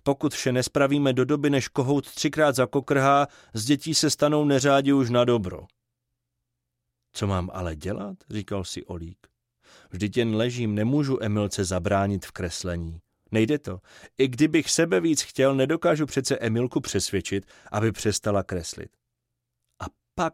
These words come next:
dostal nápad. Ukázal očkama do kouta pokoje. "Myško, myšičko, tamhle v rohu,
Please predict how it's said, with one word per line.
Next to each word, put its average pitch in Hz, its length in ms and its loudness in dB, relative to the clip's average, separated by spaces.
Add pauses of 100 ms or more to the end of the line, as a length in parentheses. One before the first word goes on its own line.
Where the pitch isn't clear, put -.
dostal 104 560 -2
nápad. 82 440 -10 (880)
Ukázal 165 680 2 (120)
očkama 139 560 0
do 110 180 -2
kouta 127 380 0
pokoje. 92 500 -4 (540)
"Myško, 180 280 -2
myšičko, 170 540 -2 (340)
tamhle 165 380 2
v 107 100 -8
rohu, 139 440 0